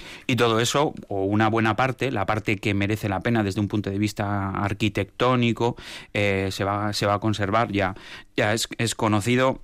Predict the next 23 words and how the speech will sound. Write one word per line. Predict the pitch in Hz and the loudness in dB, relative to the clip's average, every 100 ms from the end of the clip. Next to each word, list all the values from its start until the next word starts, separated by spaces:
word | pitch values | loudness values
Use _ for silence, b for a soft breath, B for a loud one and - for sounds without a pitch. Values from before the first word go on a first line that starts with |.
| 107 | -4
que, | - 95 95 | -2 -2 -2
que | - | -4
se | 101 | -2
va | 101 101 98 - | 0 0 0 -2
a | 101 | -2
moldar | 98 101 104 104 | 0 0 0 0
un | |
poco | 101 104 | 0 -2
el | 104 | -2
proyecto, | 101 104 131 131 - 127 127 123 | -2 0 2 0 0 2 2 2
a | 104 | 0
jardinar | 101 98 104 107 | -4 -2 0 2
la | 107 | 0
zona | 104 113 117 131 | -2 -2 0 0
y | 98 | -2
conservar | - 95 92 98 | -4 -4 -2 -2
los | 92 90 | -2 -4
restos | 101 - 110 | -6 -4 -6
que | 98 85 85 - | -4 -6 -8 -8
así | - | -4
se | 104 98 | -4 -2
considere | 95 92 87 92 | -4 -2 -4 -2
oportuno. | 90 - 117 | -4 -2 -2